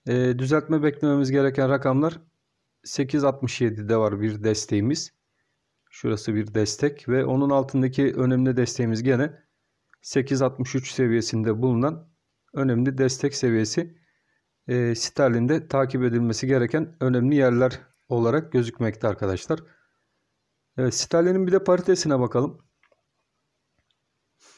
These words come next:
Sterlin paritesi. Evet, onda da hareketler, e, yukarı yönde takibimizde olan hareketlerdi. Evet, şu an bir yirmi sekiz civarlarındayız.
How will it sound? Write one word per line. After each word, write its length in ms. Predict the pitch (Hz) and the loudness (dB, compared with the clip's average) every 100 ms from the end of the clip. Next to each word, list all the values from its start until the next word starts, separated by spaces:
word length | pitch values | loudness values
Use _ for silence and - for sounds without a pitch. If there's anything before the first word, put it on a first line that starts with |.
| _ _ _ | _ _ _
Sterlin 500 | - - 135 127 135 | -16 -4 0 2 0
paritesi. 640 | 131 120 123 - 143 147 _ _ _ _ _ _ | 0 0 -2 -2 -4 -4 _ _ _ _ _ _
Evet, 280 | 120 117 113 | -4 -4 -2
onda 280 | 123 127 127 | -2 0 2
da 120 | 127 | 2
hareketler, 600 | 127 127 131 131 131 131 - _ _ _ _ _ _ _ | 2 0 -2 -2 -2 -2 -8 _ _ _ _ _ _ _
e, 80 | 113 | -2
yukarı 500 | 120 117 117 131 127 | 0 0 0 0 2
yönde 420 | 127 120 127 127 - _ _ _ _ _ _ _ _ _ _ _ _ _ _ _ _ _ _ _ _ _ _ | 2 2 0 -2 -6 _ _ _ _ _ _ _ _ _ _ _ _ _ _ _ _ _ _ _ _ _ _
takibimizde 580 | - 127 123 123 120 117 | -2 -2 0 0 0 2
olan 220 | 120 123 | 2 2
hareketlerdi. 880 | 110 123 117 120 - 107 98 143 - _ _ _ _ _ _ _ _ _ _ _ _ _ _ _ _ _ _ _ _ _ _ _ | 0 0 0 -4 0 -2 0 -4 -6 _ _ _ _ _ _ _ _ _ _ _ _ _ _ _ _ _ _ _ _ _ _ _
Evet, 240 | 127 113 104 | -4 -4 -4
şu 180 | - 131 | -2 0
an 240 | 143 143 | 0 0
bir 320 | 131 139 139 - | 0 0 -2 -4
yirmi 280 | 120 117 | -2 0
sekiz 400 | 120 123 117 143 | -2 -2 -2 -2
civarlarındayız. 800 | 123 123 120 117 113 113 107 - | 2 2 2 2 0 0 -2 -4